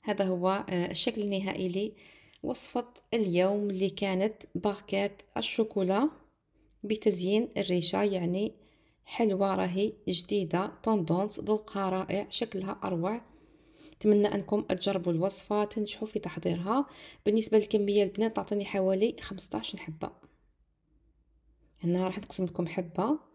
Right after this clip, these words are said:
قسمتها غير بالعقل باه ما تقص-، ما تتفتتليش العجينة.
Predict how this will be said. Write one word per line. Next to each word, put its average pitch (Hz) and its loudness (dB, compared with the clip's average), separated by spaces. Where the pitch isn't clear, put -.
قسمتها 190 -2
غير 196 0
بالعقل 180 0
باه 190 -2
ما 196 -4
تقص-، - -10
ما 190 2
تتفتتليش - -4
العجينة. 170 4